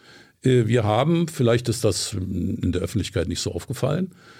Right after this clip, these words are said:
wir haben die Situation gehabt, dass zum damaligen Zeitpunkt Mitte des Jahres das Unternehmen oder auch die Unternehmen, verschiedene Unternehmen wirtschaftlich derartig klamm waren, äh, dass sie sich nicht mehr in der Lage sahen, Tarifregelungen, die wir, äh, abgeschlossen hatten in der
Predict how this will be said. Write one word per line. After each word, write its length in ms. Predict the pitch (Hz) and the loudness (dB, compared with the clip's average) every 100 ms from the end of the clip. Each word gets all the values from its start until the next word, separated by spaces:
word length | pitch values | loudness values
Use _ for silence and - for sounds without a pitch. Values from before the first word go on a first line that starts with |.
| - - | -18 -2
wir 80 | 110 | 2
haben 100 | 120 | 4
die 80 | 123 | 2
Situation 680 | 127 123 110 107 107 123 | 2 2 2 2 2 4
gehabt, 260 | 147 143 143 | 4 2 0
dass 120 | 123 | 0
zum 140 | 127 | 2
damaligen 440 | 110 113 113 104 98 | 2 2 2 2 0
Zeitpunkt 540 | - 104 123 131 131 | 0 2 2 2 2
Mitte 240 | 123 113 113 | 2 2 2
des 240 | 104 - | 2 0
Jahres 400 | 90 101 135 123 | 0 2 2 0
das 160 | 110 120 | -2 0
Unternehmen 680 | 107 101 92 101 127 147 147 - - - | 0 2 2 4 2 0 -4 -20 -14 -4
oder 160 | 95 | 0
auch 100 | 87 | 0
die 220 | - 123 143 | 2 2 4
Unternehmen, 560 | 131 123 123 120 131 | 2 2 2 4 2
verschiedene 420 | 120 - - 117 123 | 0 -2 0 2 2
Unternehmen 500 | 117 117 110 117 107 | 2 2 2 2 2
wirtschaftlich 520 | 110 117 110 107 - | 0 -2 -2 -4 -2
derartig 440 | 107 104 107 98 | -2 0 -4 -4
klamm 260 | - 107 90 | -2 -2 0
waren, 400 | 87 98 135 147 - - - - - | 0 2 0 -2 -12 -20 -20 -10 0
äh, 160 | 110 | 2
dass 180 | 104 110 | 2 2
sie 80 | 135 | 2
sich 240 | 107 107 | 2 2
nicht 160 | 131 123 | 0 2
mehr 140 | 127 | 2
in 40 | 110 | 4
der 100 | 101 | 2
Lage 380 | 92 95 117 | 2 0 2
sahen, 540 | 123 123 123 123 127 127 | 2 4 4 4 4 2
Tarifregelungen, 1080 | 117 101 117 - - - 104 107 131 131 120 | 0 0 -2 -4 -10 -2 0 2 4 4 4
die 180 | 113 110 | 2 4
wir, 360 | 117 117 110 - - - - - | 4 4 2 -4 -20 -20 -14 -4
äh, 100 | 107 | -2
abgeschlossen 760 | 101 - - - 110 - 104 | -2 -2 -2 2 0 2 0
hatten 320 | 104 104 127 | 0 0 0
in 160 | - 98 | 2 2
der 220 | 85 73 | 2 -2